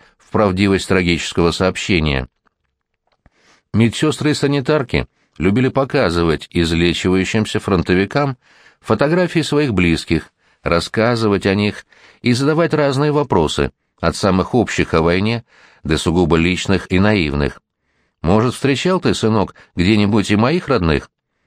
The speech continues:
Сначала Коля присматривался, прислушивался, но потом все же стал проводить свои опыты с фотографиями. Если человек был жив,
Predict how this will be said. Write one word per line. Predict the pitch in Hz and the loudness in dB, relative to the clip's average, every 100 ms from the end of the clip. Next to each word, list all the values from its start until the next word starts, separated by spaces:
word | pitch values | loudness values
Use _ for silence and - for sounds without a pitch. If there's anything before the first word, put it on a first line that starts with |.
| _ - | _ -12
Сначала | - 78 - 156 | -4 -2 0 -2
Коля | 143 143 127 | 0 -2 0
присматривался, | 139 127 95 90 82 85 82 80 - | -2 0 0 0 0 0 0 0 -4
прислушивался, | 71 95 104 90 87 - 85 73 - 76 - _ _ - _ | -2 -2 -2 -2 -2 0 0 0 -2 -4 -6 _ _ -20 _
но | - 123 | -2 0
потом | 165 196 185 | 0 0 -2
все | - 156 | 0 -2
же | 151 | -2
стал | - 156 - | 0 -2 0
проводить | 135 127 131 139 - | 0 0 0 -2 -2
свои | 120 135 | 0 2
опыты | 139 131 123 | 0 0 -2
с | - | -2
фотографиями. | 123 117 120 85 69 - 71 69 65 - _ _ _ _ _ | -2 0 2 2 0 0 0 0 -4 -8 _ _ _ _ _
Если | 64 69 85 - 87 | -6 -2 -2 -2 -2
человек | - 90 90 | 0 2 2
был | 78 90 90 | 2 0 0
жив, | 123 123 | -2 -4